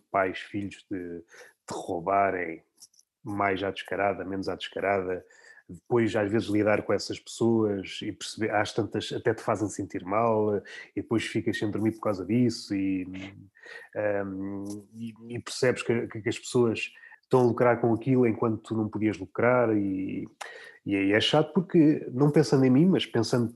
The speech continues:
que deve haver casos similares, certamente várias pessoas, seja em Portugal, seja noutros sítios, ao passar por uma situação dessas, podem desistir de fazer aquilo que estavam a fazer, porque não estão a alcançar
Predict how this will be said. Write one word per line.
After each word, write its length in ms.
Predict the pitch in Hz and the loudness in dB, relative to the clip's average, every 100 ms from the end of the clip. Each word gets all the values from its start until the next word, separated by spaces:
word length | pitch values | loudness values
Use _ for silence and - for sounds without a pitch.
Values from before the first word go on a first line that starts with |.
| - | -6
que 80 | 117 | 4
deve 220 | 123 110 | 4 6
haver 260 | 107 110 | 4 2
casos 380 | - 107 95 - | 2 2 2 -4
similares, 580 | - 101 98 107 110 - _ _ _ _ _ _ _ | -4 0 4 4 2 -6 _ _ _ _ _ _ _
certamente 640 | - 131 110 127 131 107 - | 0 2 4 4 4 0 2
várias 280 | 120 120 117 | 6 6 4
pessoas, 340 | - 160 151 | 2 4 4
seja 200 | 113 98 | 2 0
em 60 | 95 | -2
Portugal, 360 | - 101 95 | 0 2 0
seja 320 | - 98 87 87 - - | -2 -6 -6 -8 -12 -8
noutros 280 | 107 110 - | -2 -2 0
sítios, 540 | 127 123 156 151 - - _ - | 0 0 -2 -4 -10 -20 _ -8
ao 360 | 165 120 117 - | 0 2 2 2
passar 480 | 120 - 123 113 | 0 2 2 2
por 100 | - 107 | 0 -2
uma 60 | |
situação 440 | - 113 107 120 110 | -2 -2 -2 0 2
dessas, 320 | 135 - 175 | 2 2 -2
podem 460 | - 127 110 107 | 2 4 4 2
desistir 500 | 107 - - - 131 | 0 -4 -6 2 2
de 80 | - | 2
fazer 300 | - 101 113 | -2 2 4
aquilo 320 | 110 - 117 | 2 2 0
que 160 | 101 - | 0 -4
estavam 340 | - 107 101 | 0 0 0
a 40 | 104 | -2
fazer, 520 | - 113 135 165 - | 0 4 6 4 2
porque 240 | - - 123 | -2 0 2
não 140 | 113 | 2
estão 220 | - 123 | 2 0
a 40 | 113 | 0
alcançar 500 | - 107 - 117 | -2 -4 0 2